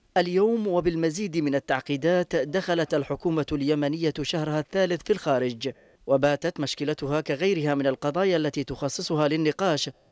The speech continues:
المتعلقة بالتحرك السياسي والدبلوماسي الخارجي وأوضاع السفارات والبعثات الدبلوماسية في الخارج، بعد أن فشلت في إيجاد منطقة آمنة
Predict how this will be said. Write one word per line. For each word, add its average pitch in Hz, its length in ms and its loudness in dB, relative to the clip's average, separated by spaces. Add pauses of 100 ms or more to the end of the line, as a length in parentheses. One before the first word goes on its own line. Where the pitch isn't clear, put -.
(140)
المتعلقة 123 800 -2
بالتحرك 143 580 -4
السياسي 139 480 -2
والدبلوماسي 139 760 0
الخارجي 139 640 -2 (320)
وأوضاع 170 500 2
السفارات 160 600 0
والبعثات 139 600 0
الدبلوماسية 139 720 -2
في 156 280 -2
الخارج، 123 640 -2 (180)
بعد 160 280 2
أن 180 200 0
فشلت 170 400 0
في - 100 -4
إيجاد 147 460 0
منطقة 147 720 -2
آمنة 156 260 -2